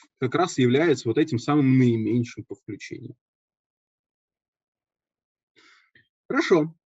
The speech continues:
Ну, э, в связи с этим у нас есть определение.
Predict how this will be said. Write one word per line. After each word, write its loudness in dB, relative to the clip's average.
Ну, 4
э, -2
в 8
связи -4
с 0
этим 2
у 0
нас 2
есть 4
определение. 4